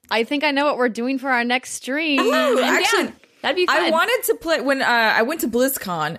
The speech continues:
Speaker 2: and I saw the Sombra final, like, release, right? 'Cause I watch Overwatch's news, but I just don't play it. But I'm interested in the characters 'cause I think they're cool. Um, and so when Sombra came out, I was like, <gasps> like, "I wanna play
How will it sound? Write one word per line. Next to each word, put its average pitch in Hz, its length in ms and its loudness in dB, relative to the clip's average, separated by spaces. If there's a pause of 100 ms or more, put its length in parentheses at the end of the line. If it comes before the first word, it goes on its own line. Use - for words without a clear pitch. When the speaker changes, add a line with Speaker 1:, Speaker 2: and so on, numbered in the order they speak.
Speaker 2:
and 196 100 -2
I 175 100 0
saw 202 340 2
the 180 80 -6
Sombra 180 800 0
final, 196 500 2
like, 170 300 -2
release, 175 520 -2
right? 170 320 0 (840)
'Cause 262 120 0
I 453 160 4
watch 233 340 2 (100)
Overwatch's 208 760 2
news, 190 400 2
but 233 140 2
I 214 80 4
just 240 160 -2
don't 226 220 0
play 190 300 2 (100)
it. - 120 -6
But 247 120 2
I'm 208 100 2
interested 247 640 0
in 196 200 2
the 190 60 -2
characters 208 560 0
'cause 220 140 -8
I 196 60 0
think 208 180 -2
they're 214 80 0
cool. 208 460 -2 (580)
Um, 196 360 4
and 196 140 0
so 233 80 2
when 220 120 2
Sombra 226 320 4
came 220 160 0
out, 202 100 4
I 180 40 4
was 185 120 0
like, 170 180 0
<gasps> 330 720 -6
like, 247 360 2 (140)
"I 330 140 0
wanna 466 320 2
play 466 140 0